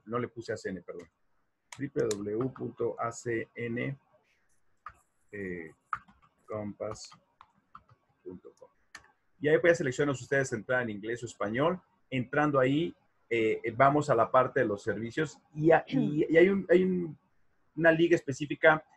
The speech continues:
que te dice certifícate o acredítate. Incluso Héctor se acaba de certificar la semana pasada, les mandé la guía,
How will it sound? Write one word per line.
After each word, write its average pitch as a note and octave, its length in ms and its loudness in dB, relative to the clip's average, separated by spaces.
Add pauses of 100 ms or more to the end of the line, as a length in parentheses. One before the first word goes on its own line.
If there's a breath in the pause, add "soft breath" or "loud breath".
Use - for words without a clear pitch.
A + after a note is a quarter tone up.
(180 soft breath)
que A#2+ 120 0
te A#2+ 100 -12
dice C#3 320 0
certifícate B2+ 920 -2
o B2 100 8
acredítate. C3+ 560 2
Incluso C3 460 -2
Héctor D3 500 4 (220)
se - 180 -2
acaba C#3 320 6
de A#2+ 100 2
certificar A2 680 2
la B2+ 100 4
semana C3 340 2
pasada, B2 300 2
les A2+ 240 -2
mandé G2+ 320 -2
la A#2+ 120 2
guía, D#3 440 2